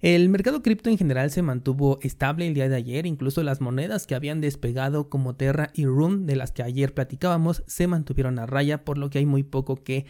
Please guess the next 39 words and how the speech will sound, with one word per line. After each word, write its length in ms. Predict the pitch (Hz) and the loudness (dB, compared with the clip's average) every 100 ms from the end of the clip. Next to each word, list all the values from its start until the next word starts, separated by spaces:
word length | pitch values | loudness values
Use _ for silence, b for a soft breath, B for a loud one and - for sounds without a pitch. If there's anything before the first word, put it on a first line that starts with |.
| B B B | B B B
reportar 600 | 165 175 175 135 127 135 - | 0 0 2 2 2 0 2
en 160 | 135 | 2
este 240 | 127 - 113 | 2 -2 -6
caso. 300 | - - - _ b b b | -10 -12 -14 _ b b b
Y 120 | - | 2
vaya 160 | 175 320 | 4 2
que 120 | - | 0
este 180 | 208 196 | 2 2
año 240 | 175 180 | 4 4
ha 60 | 175 | 2
sido 360 | - 156 151 147 | 0 -2 0 2
muy 180 | 143 | 2
peculiar, 640 | 143 151 143 127 123 127 170 | 2 0 -2 -2 0 -2 -2
y 160 | 165 | 0
es 100 | 151 | 0
que 140 | - 160 | 0 0
hemos 240 | 165 185 220 | 2 2 0
tenido 400 | 160 139 135 143 | 0 2 2 0
un 240 | 170 160 | 2 0
tema 360 | 147 139 147 143 | 2 2 2 0
predominante 720 | 139 131 127 127 135 139 151 147 | 0 0 0 0 0 0 0 0
en 180 | 139 127 - - | 0 0 -6 -6
prácticamente 680 | 156 156 156 139 131 135 143 | -4 -2 -2 0 0 0 -2
cada 240 | 156 170 | 0 0
semana, 480 | - 135 131 135 165 B B B B | 2 0 0 -2 -2 B B B B
y 80 | 202 | 0
bueno, 260 | 196 185 | 2 2
pues 140 | 185 135 | 0 -4
esta 160 | 139 | -2
semana 320 | 139 127 127 135 | -4 -2 -2 -2
lo 140 | 127 | -2
que 100 | 123 | -4
nos 120 | 120 | -6
tocó 260 | 120 - 135 | -6 -2 0
fue 180 | 139 139 | 0 0
el 180 | 147 131 | -2 0
conflicto 520 | 127 127 135 127 127 | -2 -2 -2 -2 -2
de 200 | 123 135 | 0 -2
Ucrania. 540 | 139 143 135 - - | -4 -4 -6 -8 -20